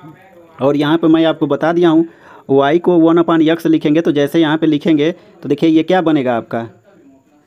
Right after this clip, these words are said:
यहाँ पे ना देखिए, क्वेश्चन को आप लोग यहाँ पे करेक्ट कर लीजिए, यहाँ पे मिस्टेक है, यहाँ पे प्लस रहेगा, ये जो टर्म वाला है देखिए, यहाँ पे मैं आपको दिखा दूँ,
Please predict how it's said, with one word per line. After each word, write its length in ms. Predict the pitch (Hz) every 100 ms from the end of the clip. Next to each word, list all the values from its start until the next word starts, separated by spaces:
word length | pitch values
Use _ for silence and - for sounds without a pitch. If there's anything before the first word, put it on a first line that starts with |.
| _ _ - 139
यहाँ 220 | 139 143
पे 100 | 147
ना 100 | 156
देखिए, 240 | 143 135
क्वेश्चन 380 | 127 156 139 185
को 100 | 175
आप 140 | 165 165
लोग 160 | 165
यहाँ 180 | 156 160
पे 100 | 165
करेक्ट 300 | 165 143 147
कर 140 | 156 156
लीजिए, 340 | 156 156 180
यहाँ 260 | 156 139 147
पे 120 | 143
मिस्टेक 340 | 143 - 156
है, 80 | 165
यहाँ 180 | 139 131
पे 100 | 139
प्लस 320 | 135 139 151
रहेगा, 360 | 156 147 160 202 - _ _ _ _ _ -
ये 240 | 147 156
जो 200 | 143 151 143 - _ -
टर्म 220 | 156 165
वाला 280 | 151 147 135
है 100 | 135
देखिए, 300 | 123 127 120
यहाँ 280 | 123 127 135
पे 100 | 131
मैं 180 | 127
आपको 240 | 123 120 127
दिखा 240 | 123 127
दूँ, 140 | 123